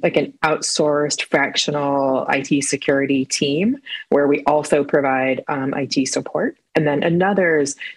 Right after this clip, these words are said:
we also do, um, security awareness training, just for, you know, security awareness training for businesses. Um,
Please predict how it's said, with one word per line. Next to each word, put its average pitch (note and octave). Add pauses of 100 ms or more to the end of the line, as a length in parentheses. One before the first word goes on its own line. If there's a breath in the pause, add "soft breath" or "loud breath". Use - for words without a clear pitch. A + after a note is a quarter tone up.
we E3
also D#3
do, C#3+
um, C#3 (160)
security D3+
awareness B2+
training, A#2+ (260)
just -
for, B2+
you B2+
know, B2
security C3
awareness B2
training B2+
for C3
businesses. C3 (440 loud breath)
Um, C3